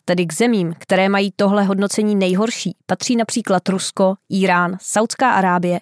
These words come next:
nebo Thajsko. Zbytek světa se v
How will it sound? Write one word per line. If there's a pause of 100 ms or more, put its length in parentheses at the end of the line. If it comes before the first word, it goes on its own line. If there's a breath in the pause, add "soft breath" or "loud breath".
(140)
nebo
Thajsko. (640 soft breath)
Zbytek
světa
se
v